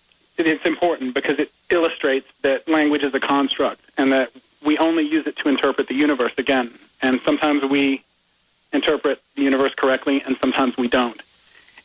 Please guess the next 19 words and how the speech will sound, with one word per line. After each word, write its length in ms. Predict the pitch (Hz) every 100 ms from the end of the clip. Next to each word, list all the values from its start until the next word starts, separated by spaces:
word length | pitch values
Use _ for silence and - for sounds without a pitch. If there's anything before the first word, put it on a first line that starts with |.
| -
And 440 | 143 131 123 123 - 139
we 100 | 147
have 200 | 160 147
no 100 | 139
way 160 | 139 135
of 80 |
knowing 240 | 139 143 131
with 120 | 127
absolute 340 | 131 - 139 -
certainty 300 | 143 120 135
whether 180 | 127 127
we 140 | 131
are 180 | 131 139
or 40 | 123
not. 200 | 110 107
And 120 | 135 -
so 180 | 139 131
our 380 | 131 127 123 - _ -
whole 420 | - 160 160 151